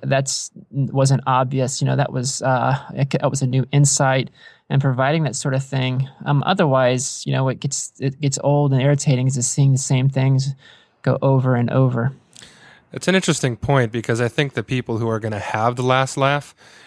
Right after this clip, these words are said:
Speaker 2: is going to be, you know, because you're seeing it slowly happen now where people are, and you said this, are migrating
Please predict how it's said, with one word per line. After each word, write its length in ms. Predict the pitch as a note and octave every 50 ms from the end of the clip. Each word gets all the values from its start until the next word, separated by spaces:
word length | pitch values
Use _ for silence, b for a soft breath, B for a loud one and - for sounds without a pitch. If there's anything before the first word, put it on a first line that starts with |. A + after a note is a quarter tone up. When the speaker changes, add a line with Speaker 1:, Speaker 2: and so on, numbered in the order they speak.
| B B
Speaker 2:
is 200 | B B2+ A#2+ A#2+
going 320 | A#2+ B2 B2 A#2+ A#2+ A#2 A2+
to 160 | - - A#2
be, 480 | A#2 B2 A#2+ A#2+ A#2 A2+ A2+ A2 G#2+ B B B B B B B
you 60 | -
know, 60 | C#3 A#2+
because 260 | B2 - D3+ C#3 C3+
you're 80 | D3
seeing 320 | - - G3+ G3+ F3+ D#3+ C#3
it 240 | B2 A#2+ - - -
slowly 680 | - - - C3 B2 C3 C#3+ D3+ D#3 D#3 D3 C#3 C3 A#2
happen 420 | G#2+ B2 A#2+ A#2 - A2 A2 A2
now 240 | A2 G#2+ G2+ F#2 F#2
where 160 | F#2+ G2 F#2+
people 360 | - - B2+ A#2+ - A#2 A2
are, 160 | A2 G#2+ G#2+
and 200 | A2 G#2 A2+ A2+
you 80 | A2+ A#2
said 240 | - - A#2+ A2+ G#2
this, 200 | G#2 G2 F#2+ -
are 120 | G#2 G2+
migrating 800 | G#2 A2 B2 B2+ C3+ D3 C#3 C3 B2 A#2 A#2 A2+ A2 G#2 G#2 G2+